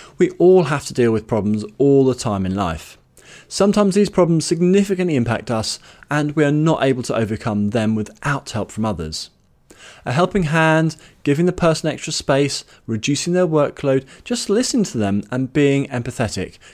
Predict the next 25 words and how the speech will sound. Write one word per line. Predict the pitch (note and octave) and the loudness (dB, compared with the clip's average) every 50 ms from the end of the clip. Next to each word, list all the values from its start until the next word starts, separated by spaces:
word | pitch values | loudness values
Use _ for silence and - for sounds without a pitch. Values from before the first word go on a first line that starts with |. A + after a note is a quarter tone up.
| _ - | _ -6
can | - E3+ - - - | -6 -6 -6 -4 0
all | - F#3+ G3+ G#3 | 4 6 6 6
make | G3 F3+ F3 E3 - | 6 4 2 2 0
a | B2+ | -2
huge | B2 - - - - A#3 B3 A3 G#3 - | -4 -6 -8 -2 0 2 2 2 2 0
difference | D#3+ C3 - G#2+ G#2 - - | 0 0 0 -2 -6 -6 -8
to | - | -10
the | A2 G#2 | -10 -8
person | - A#2+ A2 G#2+ - - A2+ A2 G#2+ G#2 - - - - - _ - - | -4 -4 -4 -4 -4 -4 -6 -6 -6 -8 -10 -20 -20 -20 -20 _ -8 0
with, | C#3 C3+ C3 - | 0 0 2 0
say, | - - C#3 C3 B2+ B2+ | 0 2 4 4 4 2
problems | B2 - - C3 A2+ A2+ A#2 A2 | 2 0 -4 -2 0 0 0 0
in | C#3 D3 | 0 0
their | D3+ D#3+ | 0 -2
personal | - - A3 A3 G#3 - C#3 A2+ G2+ | 0 0 -2 -2 -2 -2 -4 -2 -2
life | F#2 F2 F2 - - | -2 -2 -4 -8 -10
that | - A2 | -10 -8
is | A#2+ B2+ A#2 - | -6 -6 -4 -4
impacting | C3 B2+ - B2+ - - - A2+ G#2+ | -6 -6 -6 -8 -8 -8 -8 -6 -4
their | G#2 G2 - | -4 -4 -6
attitude | G#2 F#2+ - - - - A2 G2+ - | -8 -10 -10 -10 -10 -8 -8 -6 -6
and | G2 F#2+ - | -8 -10 -10
performance | - - G#2 F#2 F2 - - - | -10 -8 -6 -6 -6 -8 -10 -12
at | - - | -8 -6
work. | G2 F#2+ E2 D#2+ - - - | -6 -6 -6 -6 -8 -14 -20